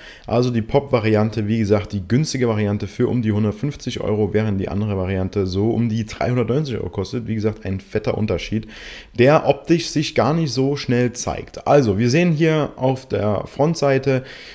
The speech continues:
ein gewölbtes Glas, das können wir ja auch so mal darstellen. Hier ein wunderbar gewölbtes Glas, das sieht ganz cool aus, hat auch einen netten Effekt, optischen Effekt. Äh, aber da gibt's schon den ersten Unterschied, denn die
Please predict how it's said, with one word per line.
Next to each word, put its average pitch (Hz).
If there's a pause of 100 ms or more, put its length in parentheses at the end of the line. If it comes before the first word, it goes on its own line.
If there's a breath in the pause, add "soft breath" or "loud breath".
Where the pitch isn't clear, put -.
(360 loud breath)
ein 113
gewölbtes 110
Glas, 101
das 117
können 110
wir 107 (120)
ja 80 (180)
auch 87
so 87
mal 85
darstellen. 117
Hier 113 (380)
ein 92
wunderbar 104
gewölbtes 98
Glas, 120
das 98
sieht 127
ganz 120 (120)
cool 95
aus, 120
hat 110
auch 107
einen 101 (460 loud breath)
netten 107
Effekt, -
optischen 107
Effekt. - (960)
Äh, 104
aber 104
da 110
gibt's 127
schon 123
den 110
ersten 104
Unterschied, 139
denn 117
die 110